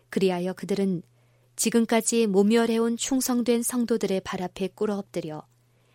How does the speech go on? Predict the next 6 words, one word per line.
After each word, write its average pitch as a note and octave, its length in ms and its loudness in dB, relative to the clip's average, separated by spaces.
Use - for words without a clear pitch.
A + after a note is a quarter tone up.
하나님께서 F#3+ 840 -4
성도들을 G#3+ 680 -2
사랑하셨다는 A3+ 800 -6
사실을 E3+ 640 -6
고백한다. F3+ 760 -10
투쟁과 A#3 760 2